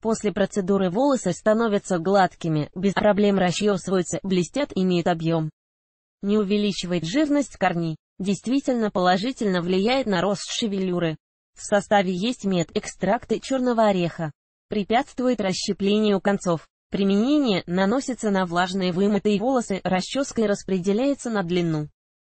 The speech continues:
Время действия: три-пять минут, смывается тщательно водой. Стоимость: двести, двести пятьдесят рублей, объём: сто пятьдесят миллилитров, есть дозатор, использование средней экономичности.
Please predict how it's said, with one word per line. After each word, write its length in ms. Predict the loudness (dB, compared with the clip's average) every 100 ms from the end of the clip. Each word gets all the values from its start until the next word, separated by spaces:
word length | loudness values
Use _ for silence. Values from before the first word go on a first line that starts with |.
| _ -10
Время 400 | -2 0 2 2
действия: 420 | 2 -2 0 -4
три-пять 420 | -2 -2 -2 -2
минут, 300 | -4 -2 -4 -6
смывается 640 | -2 0 2 2 2 -2
тщательно 560 | -8 -2 -2 0 -2 0
водой. 380 | 0 0 -2 -4 _ _ _ -18
Стоимость: 600 | -4 0 2 0 -2 -12
двести, 380 | -4 -4 -2 -2
двести 400 | 0 -2 -2 -4
пятьдесят 500 | 0 -2 0 -4 -2
рублей, 380 | -4 -2 -2 -2
объём: 380 | -4 0 -2 -2
сто 260 | -6 -4
пятьдесят 480 | -4 -4 -2 -2 0
миллилитров, 680 | 0 0 0 -2 -4 -6 0
есть 200 | -2 2
дозатор, 460 | 2 2 0 0 -2
использование 840 | -6 -2 -2 0 -2 0 0 -2
средней 420 | 0 -2 0 -2
экономичности. 920 | 0 0 2 0 -2 -6 -6 -6 -12